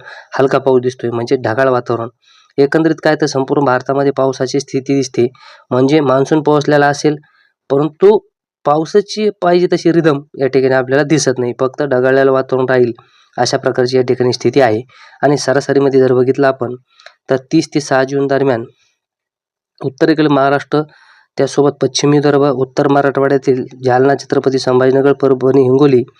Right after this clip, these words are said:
आणि अहमदनगर, नाशिक, धुळे, नंदुरबार या ठिकाणी सरासरीपेक्षा अधिक पाऊस पडण्याची शक्यता आहे. आणि त्यानंतर सहा जून ते तीन जून, तेरा जूनपर्यंतची जर स्थिती बघितली, सहा ते तेरा जून,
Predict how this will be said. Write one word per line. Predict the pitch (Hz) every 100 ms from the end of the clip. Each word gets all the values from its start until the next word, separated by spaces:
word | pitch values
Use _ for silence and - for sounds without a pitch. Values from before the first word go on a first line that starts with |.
| - - - - -
आणि | 135 151 147 -
अहमदनगर, | 131 131 139 143 143 143 143 _ _ _ _ _
नाशिक, | 123 127 131 - 135
धुळे, | 127 127
नंदुरबार | 127 131 143 120 117 _ - - _ -
या | 151
ठिकाणी | 151 143 147
सरासरीपेक्षा | 139 135 139 135 135 135
अधिक | 131 135 -
पाऊस | 131
पडण्याची | 127 127 127 123
शक्यता | 123 123 123 123
आहे. | 123 117 131 135
आणि | 127 127
त्यानंतर | 139 156 156 127 123 _ _ _ - - -
सहा | 151 156
जून | 156 160
ते | 160 147 - _ _ _ -
तीन | 156 165
जून, | 156 156 - -
तेरा | 143 143
जूनपर्यंतची | 151 151 147 151 147 143
जर | 143
स्थिती | 143 - 143
बघितली, | 143 143 139 143
सहा | 147 143
ते | 139
तेरा | 139 143 143
जून, | 143